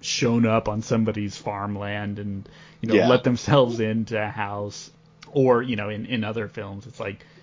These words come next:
Speaker 1: people that went into an attic that they weren't supposed to go into and opened the wrong box. Uh,
Speaker 2: Yeah.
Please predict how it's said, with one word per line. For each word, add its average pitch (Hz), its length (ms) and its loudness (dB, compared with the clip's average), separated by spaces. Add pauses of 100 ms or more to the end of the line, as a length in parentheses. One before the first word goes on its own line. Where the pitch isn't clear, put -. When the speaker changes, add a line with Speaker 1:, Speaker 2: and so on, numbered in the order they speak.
(140)
Speaker 1:
people 117 300 -4
that 110 220 -2
went 110 160 -2
into 107 260 -4
an 104 240 -8
attic 104 480 0
that 98 140 -8
they 110 80 -6
weren't 110 240 -6
supposed 104 240 -12
to - 60 -14
go 104 180 -8
into 104 260 -10
and 104 100 -10
opened 104 280 -8
the 104 60 -8
wrong 104 340 -6 (160)
box. 110 540 -8 (380)
Uh, 123 140 -2
Speaker 2:
Yeah. 98 260 6